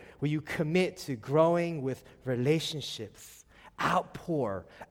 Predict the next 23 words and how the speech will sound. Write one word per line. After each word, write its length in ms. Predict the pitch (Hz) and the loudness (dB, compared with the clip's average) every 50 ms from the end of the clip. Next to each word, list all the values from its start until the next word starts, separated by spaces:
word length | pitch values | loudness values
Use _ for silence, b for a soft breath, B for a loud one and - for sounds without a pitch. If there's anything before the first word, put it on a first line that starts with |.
| - | 0
outpour 540 | 160 180 180 185 170 - - - 180 175 165 | 4 4 4 4 2 -2 -2 2 2 2 2
towards 460 | - - - 160 165 160 156 - - | 2 -4 -4 0 2 2 2 0 -6
people 640 | - - - 180 180 170 175 - 131 113 104 95 B B B B | -14 -10 -6 -4 -4 -4 -4 -4 -4 -4 -4 -4 B B B B
just 280 | - 170 156 - - - | -8 -6 -6 -6 -6 -6
as 140 | 143 131 - | -6 -6 -6
Christ 420 | - - - 165 156 156 147 - - - - - | -10 -8 -4 -2 -2 -2 -2 -6 -14 -18 -6 -2
outpoured 800 | 139 151 156 143 - - - - 165 151 143 143 127 - - - | 2 2 2 2 0 -6 -8 -4 0 0 0 0 -2 -4 -12 -18
towards 520 | - - - 156 143 135 120 - - - - | -14 -6 -2 0 0 0 0 -4 -8 -14 -12
us. 480 | - 110 107 - - - - - - - B B B B B B B B B B B B B B B B B | -12 -12 -12 -12 -14 -14 -16 -16 -18 -20 B B B B B B B B B B B B B B B B B
And 80 | - 139 | -4 0
not 220 | 165 180 165 147 | 2 2 2 0
for 420 | - - - 170 156 147 139 123 - - - | -4 -4 0 2 2 2 2 0 -2 -10 -14
your 320 | 104 104 117 120 123 131 135 | -8 0 2 4 4 4 2
name's 320 | 135 135 135 139 135 120 | 0 -2 -4 -6 -8 -10
sake, 480 | - - 143 139 139 139 139 139 - B B B B | -10 -8 -6 -4 -4 -4 -4 -6 -10 B B B B
not 260 | - 151 170 - - | -2 -2 -2 -2 -2
for 240 | - 180 151 117 - - | 4 4 4 4 4 -2
Metro's 720 | 104 107 110 120 127 131 139 - - 147 139 135 135 123 - | -8 -6 0 0 2 0 0 -2 -4 -2 -2 -2 -2 -4 -6
sake, 480 | - - 143 139 135 135 131 - - B B B | -8 -6 -4 -4 -4 -4 -6 -8 -16 B B B
but 160 | - 139 123 - | -8 -8 -8 -8
for 200 | - 147 131 113 | -6 -4 -4 -4
the 80 | 110 | -4
sake 520 | - - - - 143 131 139 135 139 - | -6 -6 -4 0 2 2 2 2 0 -6